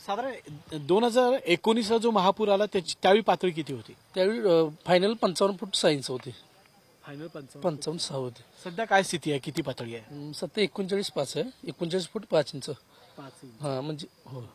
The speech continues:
Speaker 1: रात्री साधारण, अ, रात्रभर ही पातळी मोजली जाते का त-, सकाळी झाल्यानंतर?
Speaker 2: नाही, नाही, दर तासाला, रात्रभर.
Speaker 1: रात्रभर.
Speaker 2: दर तासाला.
Speaker 1: पाऊस असू दे, काही असू दे.
Speaker 2: हो, होय.
Speaker 1: हां.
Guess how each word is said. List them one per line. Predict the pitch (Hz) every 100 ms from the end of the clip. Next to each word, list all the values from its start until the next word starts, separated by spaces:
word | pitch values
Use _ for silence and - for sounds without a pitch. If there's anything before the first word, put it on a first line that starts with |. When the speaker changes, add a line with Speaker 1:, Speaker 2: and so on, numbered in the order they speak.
| _ _ _ _ -
Speaker 1:
रात्री | 175 165 - 220 254
साधारण, | 202 202 202 226 233
अ, | 175
रात्रभर | 170 185 - 214 226
ही | 226 214
पातळी | 208 190 214
मोजली | 214 196 202 208
जाते | 196 254
का | 269 254
त-, | 202 180 165 156 - - -
सकाळी | - 165 175 190
झाल्यानंतर? | 165 147 151 151 131 _
Speaker 2:
नाही, | 170 202
नाही, | 147
दर | 165 190
तासाला, | 185 - 113 - -
रात्रभर. | 160 160 160 113 107 _ _ _ 135
Speaker 1:
रात्रभर. | 143 - 151 120 - 185
Speaker 2:
दर | 160
तासाला. | 143
Speaker 1:
पाऊस | 170 185 202
असू | 202 202
दे, | 196
काही | 180 165 180
असू | 139 135
दे. | - _ 180
Speaker 2:
हो, | 139 147
होय. | 160 190
Speaker 1:
हां. | 123 _ -